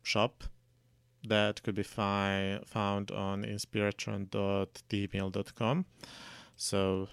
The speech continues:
there are a number of t-shirts, including inspiration dot org t-shirts and some hoodies, uh, both male and female, that you can buy, uh, which will support us financially.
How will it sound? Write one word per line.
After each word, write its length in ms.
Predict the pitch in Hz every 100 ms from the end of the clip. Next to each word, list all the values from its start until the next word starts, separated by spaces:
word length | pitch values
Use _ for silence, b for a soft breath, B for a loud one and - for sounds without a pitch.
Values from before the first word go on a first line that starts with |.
| -
there 240 | 104 98
are 160 | 95 92 _ - _ - _ _ _
a 80 | 113
number 340 | 123 127 113 110
of 240 | 110 -
t-shirts, 500 | 104 95 - 107 -
including 600 | 98 - 101 101 98 95 -
inspiration 640 | 113 - 113 104 110 101
dot 160 | 101 101 95
org 300 | 104 95 98 - - - - B B B B _
t-shirts 640 | 120 107 - 101 98 - -
and 260 | 113 95 95
some 280 | 101 98 -
hoodies, 560 | 110 98 101 - - - - _ -
uh, 640 | 104 95 95 95 95 95 104
both 380 | 107 101 98 101
male 300 | 95 95 95
and 120 | 95
female, 560 | 117 101 92 95 120 B B B B B - -
that 460 | 113 113 113 113 - - - -
you 140 | 120
can 240 | - 120 110
buy, 640 | 113 113 113 113 113 -
uh, 160 | - -
which 300 | 117 113 -
will 240 | 110 107
support 600 | 107 - 117 113 107 110 113
us 560 | 104 104 - - - 101
financially. 640 | - 104 95 95 - -